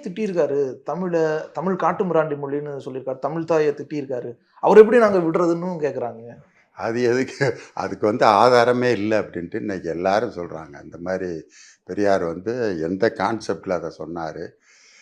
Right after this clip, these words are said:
Speaker 2: ஆனா அந்த ஒரு வரியை வச்சுக்கிட்டு இன்னைக்கு அரசியல் ஒருத்தர் பண்றாரு அப்படின்னு சொன்னா,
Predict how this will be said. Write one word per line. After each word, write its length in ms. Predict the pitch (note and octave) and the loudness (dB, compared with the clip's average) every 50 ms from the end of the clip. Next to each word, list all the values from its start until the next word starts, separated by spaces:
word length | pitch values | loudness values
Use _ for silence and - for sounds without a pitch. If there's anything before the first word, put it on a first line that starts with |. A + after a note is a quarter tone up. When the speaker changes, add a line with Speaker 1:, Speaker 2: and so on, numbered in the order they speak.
| _ - | _ -6
Speaker 2:
ஆனா 260 | - A#2 C3 C#3+ A#2+ | -4 2 4 4 4
அந்த 320 | G#2 A#2+ C3 C3+ D3 C#3+ | 4 4 4 4 6 6
ஒரு 220 | B2+ B2 A#2+ A2+ G2+ | 6 4 2 2 2
வரியை 360 | G#2+ G#2+ A#2 C3 C#3+ C#3+ C3 | 2 0 2 2 2 2 2
வச்சுக்கிட்டு 420 | B2 A#2 F#2+ - A2+ G#2+ - A#2 | 2 0 -2 -4 -6 -8 -6 -8
இன்னைக்கு 280 | A2 G#2+ G#2+ G2+ F#2 F2+ | -8 -6 -6 -4 -2 -4
அரசியல் 540 | E2+ F2+ G2 G2 - - G2 F#2 F2+ E2 D#2+ | -2 -4 -6 -8 -6 -6 -6 -6 -6 -6 -8
ஒருத்தர் 360 | E2 D#2+ D#2+ - - E2+ D#2 E2+ | -8 -10 -10 -12 -14 -14 -12 -10
பண்றாரு 380 | E2 E2 E2 F2+ F#2 F2 E2 E2 | -12 -10 -4 -4 -4 -2 -4 -6
அப்படின்னு 220 | D2+ - C#2+ D2+ | -10 -10 -16 -20
சொன்னா, 380 | - - C#2+ - E2+ - - | -18 -18 -18 -16 -16 -18 -18